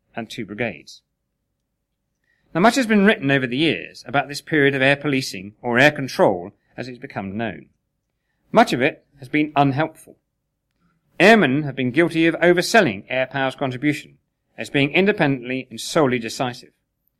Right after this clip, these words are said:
while critics have overplayed the brutality of the air control policy, concentrating on the punitive bombing raids as its defining feature.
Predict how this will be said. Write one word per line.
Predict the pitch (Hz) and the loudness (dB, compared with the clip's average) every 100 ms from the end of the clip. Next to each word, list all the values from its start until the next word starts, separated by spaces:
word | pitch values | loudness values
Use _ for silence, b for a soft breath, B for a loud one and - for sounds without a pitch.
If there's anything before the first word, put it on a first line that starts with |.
| _ _ _ | _ _ _
while | - 143 | -2 0
critics | 262 180 - - - | 0 -2 -4 -10 -8
have | 139 | -2
overplayed | 160 160 185 156 131 123 | 0 0 -2 -2 -2 -2
the | 120 | -8
brutality | 131 156 139 127 135 120 - | -6 -2 -2 -2 -8 -10 -12
of | 131 | -12
the | 135 | -4
air | 139 131 | -4 -4
control | 131 - 117 | -8 -10 -10
policy, | - 160 120 - 101 110 _ _ _ - | -6 -4 -4 -6 -14 -16 _ _ _ -2
concentrating | 202 175 175 160 | -2 0 -4 -2
on | 151 | -6
the | |
punitive | 147 208 175 170 131 | -2 -2 0 0 4
bombing | 185 127 90 | 6 4 -2
raids | 92 95 98 - _ - | -10 -12 -14 -20 _ -16
as | 120 | -14
its | 120 | -12
defining | 151 143 117 104 104 | -10 -4 -2 -2 -6
feature. | - 143 - | -10 -12 -12